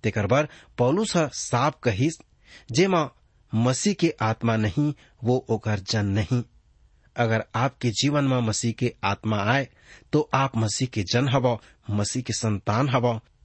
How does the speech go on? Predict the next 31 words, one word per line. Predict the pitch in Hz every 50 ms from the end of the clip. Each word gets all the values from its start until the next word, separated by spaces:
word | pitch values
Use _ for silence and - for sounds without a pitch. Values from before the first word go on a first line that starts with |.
| _ _ _ _ _ _ _
और | 120 117 110
वो | 131 160 180 - -
आपके | 123 123 139 - - - 139 120 110 104 - _ _ _ -
पिता | 120 - - 110 104 -
हवै। | 120 107 107 107 107 - - _ _ _ _ _ _ - - - - _ -
परमेश्वर | 147 160 190 220 226 - - 202
के | 190 - 151 127
जन | 101 - 139 135 139 113 - 123
होए | 127 143
के | 147 - 135 131 139 131 - - _ _ -
ये | 110 123 127
प्रमाण | 120 - - 117 107 107 104 101 113 135 - -
आए। | 117 113 117 117 - - _ _ _ _ _ _ _ - - - - _
परमेश्वर | 208 - 196 226 240 - - 214 196
के | - 185 180 - -
आत्मा | - 131 151 - 127 123 123 127 127 127 - _ _ _ -
आपके | 117 131 143 - - - 127
मन | 113 113 127 160 196
में | 185 151 131 - - _ _ _ - _ _ _ 107
बसत | 95 123 120 - 196 196 - -
है | 156 135 - - _ _ _ _ _ -
और | 127 123 113 -
पवित्र | - 123 143 147 - 139
आत्मा | 123 123 - - 143 143 131 117 - _ _ _ _ _ _ - _ -
ये | 120 135 143
बात | 120 107 127 151 196 - 156
मन | 139 120
ला | 110 110 117 127
आपके | - - - - 156 165 - - 135
मन | 117 110 123 147
में | 156 139 131 143 135